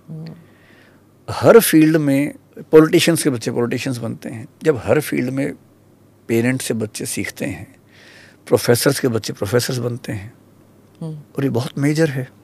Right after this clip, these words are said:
Speaker 1: हम्म।
Speaker 2: और आप एक ही फील्ड के पीछे पड़ जाएं पॉलिटिक्स में ही।
Speaker 1: ये त-, चौधरी देवीलाल से पूछा गया था कि आप चौटाला, मतलब, अपने बेटे को क्यों है? कि तो पत्रकार को बोला कि "मैं अपने बेटे को नहीं करूंगा, तो थारे बेटे को करूंगा।"
Speaker 2: <laughs> वो भी है।
Speaker 1: <laughs> तो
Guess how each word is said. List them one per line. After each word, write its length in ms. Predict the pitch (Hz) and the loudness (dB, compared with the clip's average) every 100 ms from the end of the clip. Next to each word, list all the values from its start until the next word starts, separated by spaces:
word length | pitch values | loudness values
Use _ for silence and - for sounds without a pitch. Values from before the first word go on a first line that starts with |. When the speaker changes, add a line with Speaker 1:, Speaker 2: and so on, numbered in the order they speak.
| _ _ - - - - - | _ _ -20 -20 -20 -20 -16
Speaker 1:
हम्म। 220 | 143 139 135 _ _ _ _ - | -14 -14 -16 _ _ _ _ 0
Speaker 2:
और 100 | 151 | 6
आप 160 | 165 - - | 6 4 2
एक 220 | 139 143 | 4 4
ही 100 | 185 | 0
फील्ड 260 | - 151 147 | 2 2 4
के 100 | 156 | 2
पीछे 300 | 135 - 143 | 0 -2 -2
पड़ 160 | 135 | -2
जाएं 180 | 131 135 | -2 -2
पॉलिटिक्स 480 | 131 123 123 117 - | -2 -2 -4 -8 -6
में 120 | 123 | -6
ही। 160 | 117 113 _ _ _ | -6 -10 _ _ _
Speaker 1:
ये 120 | 220 220 | 2 2
त-, 160 | 202 | 4
चौधरी 520 | 202 - 214 196 208 | 2 4 4 4 2
देवीलाल 420 | 190 180 185 196 185 | 2 4 6 6 6
से 100 | 208 | 2
पूछा 280 | 156 180 | 0 0
गया 180 | 156 147 | 0 0
था 120 | 147 | -2
कि 140 | 175 170 | 0 2
आप 160 | 170 | 2
चौटाला, 460 | 165 151 151 143 151 | 0 -4 -2 0 -2
मतलब, 540 | 147 - - - 156 | -4 -14 -20 -10 2
अपने 240 | 160 170 165 | 2 4 0
बेटे 280 | 160 156 160 | 0 0 -2
को 120 | 165 | -2
क्यों 200 | 151 139 | -4 -6
है? 140 | 147 | -6
कि 220 | 151 170 | -4 -4
तो 480 | 160 - - 170 160 - - | -4 -10 -4 -2 -2 -6 2
पत्रकार 440 | 170 165 170 175 170 | 2 2 2 2 2
को 120 | 185 | -2
बोला 260 | 165 156 | 0 0
कि 80 | 180 | -2
"मैं 140 | 185 190 | -2 -2
अपने 300 | 180 196 202 | -2 -2 0
बेटे 240 | 196 170 | 0 0
को 80 | 175 | -2
नहीं 140 | 175 | 2
करूंगा, 280 | 170 165 165 | 2 2 0
तो 140 | 165 | -2
थारे 260 | 160 190 233 | 0 2 4
बेटे 220 | 240 196 | 4 2
को 80 | 160 | 0
करूंगा।" 680 | 143 156 160 170 175 196 190 | 2 2 4 4 4 4 2
Speaker 2:
<laughs> 40 | 202 | 2
वो 240 | 175 202 | 4 4
भी 180 | - - | 4 -2
है। 60 | |
Speaker 1:
<laughs> 720 | - - - - - - - | -6 -14 -16 -14 -14 -14 -4
तो 140 | - | 4